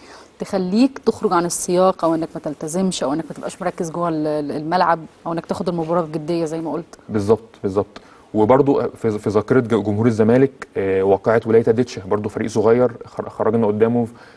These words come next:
Speaker 2: في، في الكونفدرالية. فال-، ال-، ال-، التفاصيل دي كلها تقول لك إن أنت ما تستهينش من المباراة دي، وأنت دلوقتي عندك استقرار وعندك مجلس إدارة بيوفر ع-، قدر الإمكان اللي الفريق محتاجه.
Speaker 1: بالظبط.
Speaker 2: فأنت عليك إن أنت تركز في الملعب وتركز في المباراة وتاخدها بجدية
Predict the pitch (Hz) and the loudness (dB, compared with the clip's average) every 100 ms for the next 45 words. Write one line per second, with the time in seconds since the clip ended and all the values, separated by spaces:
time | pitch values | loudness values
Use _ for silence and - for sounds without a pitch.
0 | _ - 101 101 - 101 110 98 110 107 | _ -6 -2 -2 -4 -4 -4 0 2 4
1 | 120 139 139 - - _ - - 104 98 | 4 2 0 -20 -20 _ -10 -6 -6 -4
2 | 104 - 107 117 - 107 107 143 151 127 | -4 -2 -4 -4 -6 -6 0 2 2 4
3 | 143 165 170 - - - 123 151 170 - | 4 2 -6 -16 -18 0 2 2 0 -4
4 | - 110 127 117 - 123 131 120 110 110 | -6 -2 0 -2 -4 -6 -2 2 4 6
5 | 139 170 - - - _ 123 131 120 131 | 4 2 -6 -20 -20 _ -2 0 4 4
6 | 117 131 120 117 - - 127 156 - 107 | 4 0 -2 -6 -10 0 2 2 -2 -4
7 | 120 117 123 120 - 110 127 139 - - | -4 -2 0 0 0 2 4 2 -2 -18
8 | - 104 123 - 110 98 101 139 123 110 | -4 0 0 0 0 0 0 0 0 0
9 | 104 95 120 110 95 - _ _ - 113 | -2 0 2 2 -2 -12 _ _ -4 0
10 | 110 139 131 117 - 143 151 170 - 180 | 2 2 2 0 0 0 0 -6 -10 -16
11 | - - 117 131 156 - 151 110 117 151 | -16 -6 -4 0 -2 0 -2 2 4 4
12 | - 110 123 123 - 143 123 - 107 123 | 2 -4 -4 -6 -6 -6 -8 -6 0 0
13 | 139 143 104 135 - 123 - 104 101 120 | 0 -2 -2 -6 -6 -8 -4 0 2 2
14 | 139 123 139 131 107 104 123 170 | 2 2 2 2 0 0 2 2